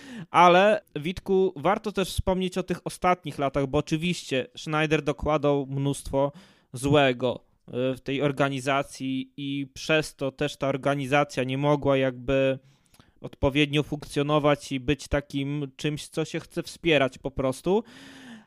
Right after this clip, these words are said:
Ale z drugiej strony, tak jak też mówisz, gdyby były sukcesy, to pewnie więcej mu by wyba-, wybaczono i może, y,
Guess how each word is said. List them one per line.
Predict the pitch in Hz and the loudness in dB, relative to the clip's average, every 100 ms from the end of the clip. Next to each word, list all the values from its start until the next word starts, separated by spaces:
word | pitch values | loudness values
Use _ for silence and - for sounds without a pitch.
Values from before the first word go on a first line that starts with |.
| _ | _
Ale | 190 226 | 8 8
z | 220 | 6
drugiej | 247 220 | 2 0
strony, | - 220 180 156 147 - | 2 4 4 2 -2 -4
tak | 180 | 0
jak | 226 220 | 0 0
też | 220 - | -2 -2
mówisz, | 180 135 127 - | -2 -2 -4 -6
gdyby | 147 185 220 | 2 4 4
były | 220 226 202 | 6 6 4
sukcesy, | - - 156 139 - 170 208 - _ _ _ _ _ _ _ | -2 -4 0 0 2 2 2 -2 _ _ _ _ _ _ _
to | 170 180 190 | 6 6 6
pewnie | 208 202 196 196 | 6 4 6 2
więcej | 175 196 190 - 165 | 4 4 4 2 0
mu | 165 156 147 160 | 0 -6 -6 -2
by | 160 147 | 0 2
wyba-, | 165 165 147 143 | 0 2 2 2
wybaczono | 147 160 151 - 160 165 165 | 0 4 2 2 0 2 0
i | 156 | 0
może, | 156 160 151 165 160 143 - | 0 0 2 2 2 2 -2
y, | 139 139 143 127 | -2 0 0 -2